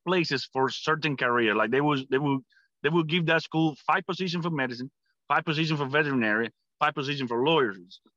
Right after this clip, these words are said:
things like that. So depending on how you rank on your grades, you get to pick the most desirable one or the least desirable one. Um,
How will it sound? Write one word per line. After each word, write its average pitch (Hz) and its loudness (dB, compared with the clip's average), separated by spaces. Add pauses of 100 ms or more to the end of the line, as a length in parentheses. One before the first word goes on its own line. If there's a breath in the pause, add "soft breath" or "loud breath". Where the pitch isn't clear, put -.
things 147 -2
like 107 2
that. 104 2 (300 soft breath)
So 127 2
depending 151 0
on 139 0
how 147 4
you 139 0
rank 147 0
on 120 -4
your 113 -4
grades, 160 -2 (360)
you 120 0
get 139 0
to 127 -6
pick 135 -2
the 120 0
most 127 0
desirable 156 0
one 165 2
or 127 2
the 120 0
least 156 0
desirable 107 -2
one. 92 -4 (560)
Um, 110 2